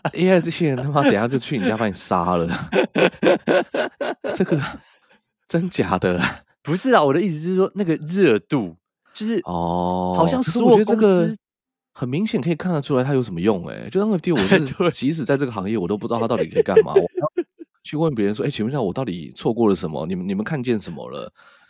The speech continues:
Speaker 1: 但是这个A I
Speaker 2: <laughs>
Speaker 1: 其实很明显，就是，你就觉得：“哇哦。”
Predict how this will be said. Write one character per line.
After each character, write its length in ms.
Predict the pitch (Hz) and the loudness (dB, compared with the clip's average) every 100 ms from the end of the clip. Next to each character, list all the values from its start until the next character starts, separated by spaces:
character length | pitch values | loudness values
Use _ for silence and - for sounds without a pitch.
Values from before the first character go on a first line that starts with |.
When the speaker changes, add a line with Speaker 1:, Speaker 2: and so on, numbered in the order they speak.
| _ - | _ -8
Speaker 1:
但 80 | 214 | -4
是 120 | 208 | -2
这 120 | 214 | -2
个 80 | 185 | -2
A 120 | - 165 | -2 -2
I 140 | 170 | -2
Speaker 2:
<laughs> 20 | |
Speaker 1:
其 160 | 160 120 | -4 -8
实 100 | 143 | -10
很 160 | - 92 | -8 -6
明 180 | 90 123 | -6 -6
显， 160 | 92 | -8
就 80 | 104 | -6
是， 220 | 131 120 - _ | -6 -8 -10 _
你 120 | 117 127 | -12 -8
就 80 | |
觉 100 | 175 | -6
得 80 | 120 107 | -6 -4
：“哇 100 | 143 | -4
哦。” 440 | 160 135 92 82 | -4 -4 -4 -6